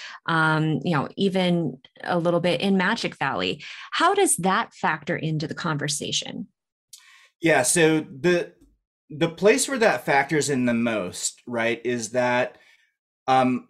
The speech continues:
Speaker 2: those, and, and this has been part of the discussion this summer in the Treasure Valley and in Coeur d'Alene as well.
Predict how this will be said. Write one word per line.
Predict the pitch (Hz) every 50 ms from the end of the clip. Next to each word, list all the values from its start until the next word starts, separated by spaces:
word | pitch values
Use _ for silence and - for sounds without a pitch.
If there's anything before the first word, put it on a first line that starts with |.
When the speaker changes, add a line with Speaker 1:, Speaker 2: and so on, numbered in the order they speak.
| _ _ -
Speaker 2:
those, | 131 123 123 156 165 185 180 170
and, | 160 156 156 156 151
and | 139 139 135 - - -
this | 151 151 151 -
has | 175 165 151 139
been | - - _ - 139 117 151 143 139
part | 135 - 165 151 156 156 156
of | 131 120
the | 139
discussion | 131 131 127 - - 131 120 - - 143 131
this | 127 120 117 -
summer | - 127 120 123 123 120
in | 123 120
the | 117 113
Treasure | - - 123 117 - 123
Valley | 110 117 113 113 117 113
and | 110
in | 113 110
Coeur | - - 120
d'Alene | 120 117 113 110 110
as | 104 -
well. | 123 120 117 110 107 107 104 -